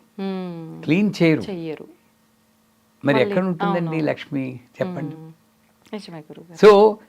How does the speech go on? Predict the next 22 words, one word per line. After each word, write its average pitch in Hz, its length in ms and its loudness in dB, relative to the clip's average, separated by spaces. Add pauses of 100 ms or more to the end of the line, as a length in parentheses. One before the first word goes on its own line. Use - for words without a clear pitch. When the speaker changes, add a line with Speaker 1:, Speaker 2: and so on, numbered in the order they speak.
(120)
Speaker 2:
మీరు 160 240 4
అక్కడున్న 131 460 2
వైకుంఠంలో 180 720 4
హాయిగా 160 540 6
నారాయణ 151 440 4
ప-, 147 120 -2
కాళ్ళు 143 340 4
పడుతూ 143 280 0
కూర్చున్న 131 440 -2
లక్ష్మిని 117 500 -2 (140)
Speaker 1:
మ్మ్. 185 160 -8
Speaker 2:
తగుదనమ్మా 175 560 6
అని 175 140 4
చెప్పి 160 140 2
ఆవాహయామి 165 1040 8
అని 165 140 2
నీ, 135 240 2
నీ 120 260 0
రూమ్లోకి 139 420 2
పిలుచుకుని 117 680 -4 (140)
Speaker 1:
మ్మ్. 190 220 -6 (360)
Speaker 2:
అక్కడ 202 160 10